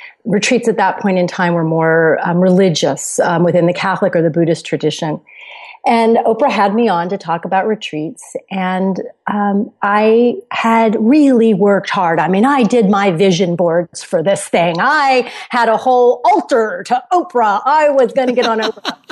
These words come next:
<laughs> I'm not kidding. I remember I used to have a painting that I would put in front of the altar when people came in the house and no one would see it <laughs> 'cause it was so weird. <laughs> I'm visualizing it on Oprah.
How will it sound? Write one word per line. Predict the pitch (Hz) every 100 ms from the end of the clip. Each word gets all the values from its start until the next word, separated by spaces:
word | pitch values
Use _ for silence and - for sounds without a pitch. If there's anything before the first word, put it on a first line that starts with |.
| -
<laughs> | _ _ _
I'm | 247 277
not | 294 285
kidding. | 262 226 190
I | 220
remember | 233 247
I | 233
used | 240
to | 285
have | 254 214
a | 196 -
painting | 262 311 330 214 170 156 156 - - _
that | 220
I | 214
would | 208 208
put | - 240
in | 220
front | 220 220
of | 214
the | 202
altar | 190 196 220
when | 185
people | 185 196 190
came | 190 175
in |
the | 175
house | 151 170 180
and |
no | -
one | 196 175
would | 175
see | - 240 185
it | 587 - 277
<laughs> |
'cause | - 240
it | 226
was | -
so | - 220 202 285 440
weird. | 523 - 240 -
<laughs> | 294 - 339 - - - _ _ _ _ 311
I'm | 359 311 - 330
visualizing | 381 370 330 311 294
it | 269
on | 262 240
Oprah. | 214 175